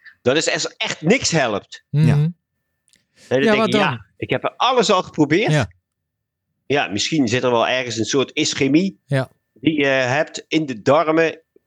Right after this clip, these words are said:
Speaker 1: Als je echt een bepaalde intensiteitsniveau voorbij gaat, dan krijgt een bepaald deel daar te weinig bloed en dan geeft dat pijn.
Speaker 2: Ja.
Speaker 3: Hmm.
Speaker 1: Maar ja, dat is zo zeldzaam. Ja, daar, daar denk je echt pas aan het laatst aan.
Speaker 2: Maar het grappige, want ik kwam dus wat, eh,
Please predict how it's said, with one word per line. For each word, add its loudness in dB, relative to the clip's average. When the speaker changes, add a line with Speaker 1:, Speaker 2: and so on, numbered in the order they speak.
Speaker 1:
Als -4
je -6
echt -8
een -2
bepaalde 2
intensiteitsniveau 0
voorbij 0
gaat, -4
dan -2
krijgt -4
een -4
bepaald 0
deel 2
daar -2
te 0
weinig -2
bloed -2
en -2
dan 2
geeft -4
dat -4
pijn. -4
Speaker 2:
Ja. -4
Speaker 3:
Hmm. -6
Speaker 1:
Maar -2
ja, -2
dat 0
is -6
zo 4
zeldzaam. 0
Ja, 0
daar, -6
daar -2
denk 0
je -2
echt -4
pas 0
aan 2
het -4
laatst -2
aan. -2
Speaker 2:
Maar 4
het 0
grappige, -2
want 2
ik -2
kwam 2
dus 2
wat, 0
eh, 2